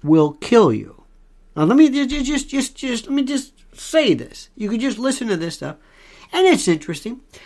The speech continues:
How about this? "Well, you know, butter is very good for you. In fact, the French,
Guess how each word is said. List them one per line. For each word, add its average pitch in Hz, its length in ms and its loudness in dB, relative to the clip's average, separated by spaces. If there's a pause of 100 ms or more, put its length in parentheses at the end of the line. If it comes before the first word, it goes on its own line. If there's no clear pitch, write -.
(120)
How 226 100 4
about 220 260 2
this? 240 240 -4 (300)
"Well, 147 220 2
you 156 80 4
know, 156 160 2
butter 123 480 2
is 98 140 -4
very 104 600 2
good 95 260 -6
for - 160 -16
you. 90 240 -10
In 107 80 -6
fact, 151 360 6
the 127 80 2
French, 220 760 2